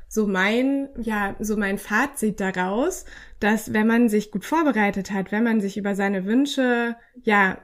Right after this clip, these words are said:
wenn man sich darüber Gedanken gemacht hat und über seine Kreation, dann kann man eigentlich daraus nur gestärkt rausgehen. Und auch dann hilft es einem, wenn was passiert, was jetzt nicht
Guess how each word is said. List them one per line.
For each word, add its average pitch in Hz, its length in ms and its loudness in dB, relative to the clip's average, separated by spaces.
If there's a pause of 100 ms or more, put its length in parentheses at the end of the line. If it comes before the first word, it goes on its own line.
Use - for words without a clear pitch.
(120)
wenn 214 320 0
man 220 120 2
sich 214 120 -4
darüber 226 260 0
Gedanken 233 460 2
gemacht 185 500 -2
hat 208 260 0
und 214 200 -2
über 208 180 0
seine 202 300 -2
Kreation, 233 840 2 (460)
dann 226 360 6
kann 226 200 0
man 277 180 4
eigentlich 247 560 2
daraus 208 460 4
nur 226 140 4
gestärkt 196 600 2 (340)
rausgehen. 226 680 4 (400)
Und 226 320 2
auch 190 140 0
dann 277 380 4
hilft 277 380 0
es 240 120 -6
einem, 226 480 0
wenn 220 200 0
was 214 180 -2
passiert, 202 580 0
was 208 160 -2
jetzt 202 220 -2
nicht 196 320 0